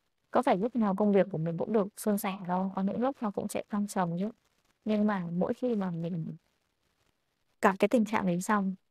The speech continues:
đương nhiên mình sẽ phải dành một vài thời điểm để mình ngồi lại với cái cảm xúc đấy, chứ không phải là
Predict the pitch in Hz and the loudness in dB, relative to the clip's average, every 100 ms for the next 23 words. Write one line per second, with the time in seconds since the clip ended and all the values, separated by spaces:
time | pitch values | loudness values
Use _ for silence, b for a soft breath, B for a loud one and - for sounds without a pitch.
0 | _ - 240 233 214 180 - - 190 170 | _ 4 8 8 8 4 2 0 2 2
1 | 180 175 160 - 175 165 175 165 180 156 | 4 2 0 0 -2 0 0 4 4 4
2 | 151 151 160 160 _ - 185 175 180 180 | 0 0 0 -4 _ 6 8 8 4 4
3 | 196 214 190 226 208 175 180 254 254 233 | 4 4 2 2 2 2 0 0 0 0
4 | 147 151 | 0 -2